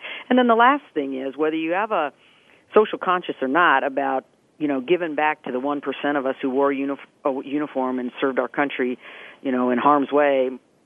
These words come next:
for the last, say, fourteen years, if you don't, if you as an employer aren't compelled to hire someone who's done that for you, then,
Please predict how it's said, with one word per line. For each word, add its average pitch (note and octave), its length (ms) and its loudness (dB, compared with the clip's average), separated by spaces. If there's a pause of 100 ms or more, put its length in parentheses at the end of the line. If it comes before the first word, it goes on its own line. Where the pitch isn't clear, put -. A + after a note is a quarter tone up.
(220)
for D3 80 0
the C3 60 4
last, B2 260 0 (240)
say, A2+ 200 0
fourteen A#2 380 0
years, A2+ 280 -2 (640)
if D3+ 140 -4
you F3 80 6
don't, F3+ 200 0 (260)
if C#3+ 200 -4
you E3+ 320 2
as C#3 120 0
an C3 160 -4 (100)
employer D3 400 2
aren't C#3+ 200 0
compelled D3 640 -4
to C3 80 -4
hire C#3+ 360 -4
someone C3+ 200 -6
who's B2 220 -8
done C#3 220 2
that C3+ 240 0
for C3+ 120 2
you, C3 500 -2 (540)
then, G#3 200 2